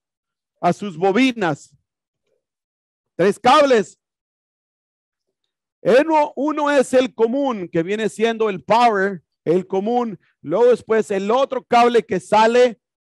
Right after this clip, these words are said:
del otro lado, entre uno y otro. Si acá yo tengo ciento veinte y acá te-, tengo ciento veinte,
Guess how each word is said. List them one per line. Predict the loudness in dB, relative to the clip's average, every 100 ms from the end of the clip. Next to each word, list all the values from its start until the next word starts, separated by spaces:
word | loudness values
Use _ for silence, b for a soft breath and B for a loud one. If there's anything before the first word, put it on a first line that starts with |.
| _ _ -16
del | -2 -2 -2 -2
otro | -2 -2 -4
lado, | 0 2 2 0 -6 _ _ _ -4
entre | -2 -2 0 0 -2
uno | -4 -2 0 -2 -2 -8 _ _ -6
y | 0
otro. | 2 2 0 0 -2 -2 _ _ _ _ _ _ _ _ _
Si | -14 -2 0
acá | 2 2 2
yo | 0
tengo | 0 0 0 -6
ciento | -4 -4 -4 -2 2
veinte | 4 2 2 2
y |
acá | 2 0 -2
te-, | 0 -4
tengo | 0 -2 -2
ciento | -6 -6 -4 -2
veinte, | 2 2 -2 -2 -4